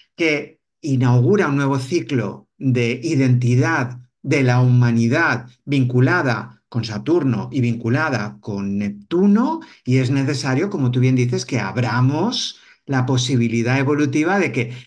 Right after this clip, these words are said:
no sé nada, pero en ese no saber nada, ¿eh? lo permito todo, porque si me creo que ya me lo sé todo de Neptuno o de las religiones o de cualquier otra cosa, cierro el canal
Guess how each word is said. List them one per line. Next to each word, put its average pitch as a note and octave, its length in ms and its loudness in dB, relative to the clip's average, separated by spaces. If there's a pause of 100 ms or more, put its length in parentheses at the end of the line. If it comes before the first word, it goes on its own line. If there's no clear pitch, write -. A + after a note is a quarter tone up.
no C3 240 2
sé E3 760 -2 (180)
nada, D#3+ 720 0 (360)
pero D#3 180 0
en E3+ 60 2
ese G#3 240 2
no A3 160 2
saber F#3 560 -2
nada, F#3+ 640 0 (220)
¿eh? F3+ 280 -2
lo D#3+ 240 2
permito C3 520 0
todo, C#3+ 380 -2 (200)
porque C3+ 240 -2
si B2+ 140 -2
me C3+ 160 2
creo D#3 320 0
que B2 120 -2
ya B2 120 2
me D3 100 0
lo D3 120 0
sé D3+ 220 -2 (240)
todo D3+ 520 0 (260)
de B2+ 200 2
Neptuno A#2+ 680 0
o D3+ 80 -2
de C3 120 4
las A2 160 0
religiones A2+ 720 -2
o D3+ 60 -6
de A#2+ 140 0
cualquier A#2+ 320 -2
otra E3 220 -4
cosa, G#3 280 -6 (180)
cierro C3 1000 0
el B2+ 140 -4
canal B2+ 600 0